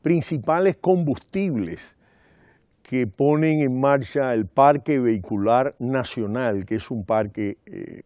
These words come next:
automotriz, un parque automotor bastante grande. De manera que es interesante ver, ahora que se puso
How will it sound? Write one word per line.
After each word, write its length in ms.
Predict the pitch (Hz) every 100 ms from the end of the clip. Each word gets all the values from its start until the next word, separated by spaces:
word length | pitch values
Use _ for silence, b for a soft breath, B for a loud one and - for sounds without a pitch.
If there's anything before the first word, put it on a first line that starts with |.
| - -
automotriz, 880 | 110 104 120 101 82 131 127 95 113
un 140 | 104
parque 540 | - 101 98 98 98 98
automotor 760 | 95 95 92 90 87 110 98 - b b b b b b
bastante 680 | 107 101 117 - 131 117 110
grande. 460 | 92 87 85 - _ _ _
De 180 | 101 117
manera 460 | 127 139 165 147 117
que 260 | 113 117 113 _ _ _ _ _ _ -
es 120 | 117
interesante 840 | 147 139 147 127 139 127 95 90 - _ _ _ _ _ _ _ _ _ _ _
ver, 460 | 113 110 139 110 - b b b b
ahora 440 | - 95 113 135 131
que 100 | 127
se 180 | - 107
puso 600 | 131 139 - 127 104